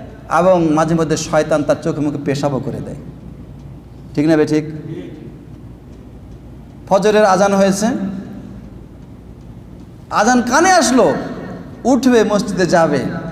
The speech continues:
এমন সময় ইবাদতে যেহেতু তার উচ্চাকাঙ্ক্ষা নাই,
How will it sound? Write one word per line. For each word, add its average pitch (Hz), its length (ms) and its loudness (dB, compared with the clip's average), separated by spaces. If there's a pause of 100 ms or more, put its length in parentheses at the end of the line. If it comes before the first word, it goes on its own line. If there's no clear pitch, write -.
(760)
এমন 170 260 4
সময় 170 400 4 (1400)
ইবাদতে 185 460 4
যেহেতু 175 240 2
তার 180 320 0 (120)
উচ্চাকাঙ্ক্ষা 208 720 0
নাই, 202 340 2